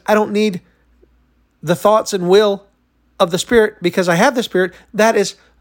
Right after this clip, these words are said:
that, that doesn't make any sense. So again, consider this. The reason why someone would say this is 'cause they don't want to hear what the Bible has to say.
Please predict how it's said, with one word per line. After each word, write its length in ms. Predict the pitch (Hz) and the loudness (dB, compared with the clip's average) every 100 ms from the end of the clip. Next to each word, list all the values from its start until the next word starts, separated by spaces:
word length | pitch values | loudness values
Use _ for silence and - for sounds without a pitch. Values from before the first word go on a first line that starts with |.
| _ - | _ -2
that, 560 | 196 208 - - - | -2 -2 -8 -20 -2
that 140 | 220 196 | 0 2
doesn't 220 | 220 208 | 0 0
make 140 | 196 | -2
any 120 | 196 | 0
sense. 480 | 196 285 285 - - _ _ _ _ _ _ _ - | 0 2 0 -2 -14 _ _ _ _ _ _ _ -10
So 240 | - 190 | 0 0
again, 360 | 170 160 123 104 _ _ _ _ _ _ - | 2 -2 -4 -8 _ _ _ _ _ _ -12
consider 500 | 160 147 - 156 151 | -8 -4 0 0 0
this. 400 | 120 104 - - _ _ _ _ _ _ | -2 -8 -14 -20 _ _ _ _ _ _
The 100 | 131 | -2
reason 340 | 143 170 180 170 | 0 0 0 0
why 200 | 160 160 | 0 0
someone 360 | - 151 147 | -4 -4 -4
would 160 | 135 131 | -4 -4
say 220 | - 131 | 0 0
this 400 | 117 104 - - _ _ _ _ | -2 -8 -12 -16 _ _ _ _
is 160 | - 135 | -12 -8
'cause 180 | - 160 | -4 0
they 80 | 160 | 0
don't 180 | 156 | 0
want 120 | 151 147 | -2 -4
to 60 | |
hear 260 | 131 151 127 143 | -2 -2 -2 -6
what 160 | 123 | -8
the 60 | 131 | -2
Bible 300 | 127 127 117 | -2 -2 -4
has 180 | 123 - | -8 -8
to 100 | 113 | -10
say. 300 | - 101 | -10 -12